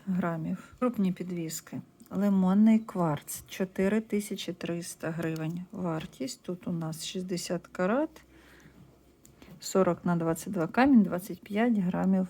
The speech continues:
вага. Ось такий крупний, красивий. Він, е, лимонний кварц. Це у нас цитрин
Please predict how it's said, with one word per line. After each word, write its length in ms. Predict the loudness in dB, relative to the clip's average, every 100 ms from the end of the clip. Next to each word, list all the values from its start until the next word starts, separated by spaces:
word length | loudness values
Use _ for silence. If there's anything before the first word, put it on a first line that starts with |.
| -2
вага. 400 | -2 0 0 -2 -8 _ -20
Ось 100 | -16
такий 460 | -14 -8 0 0 0 -8 -20 -20 -20 -20 -20 -20 _ _
крупний, 460 | -10 -10 -8 -6 -6
красивий. 680 | -6 -10 -6 -2 0 0 -2 -8 -20 -20 -20 -20 -20 -20 _ _ -10 -2
Він, 260 | 0 0 -4 -12 -4
е, 360 | -2 0 -2 -2
лимонний 840 | 0 6 6 6 4 0 -4 -6 -10
кварц. 680 | -10 -4 -4 -4 -10 -16 -16 _ _ _ _ _ _ -16 -14
Це 200 | -6 -4
у 60 |
нас 200 | -2 -4
цитрин 840 | -10 -18 -20 _ -12 -8 -6 -6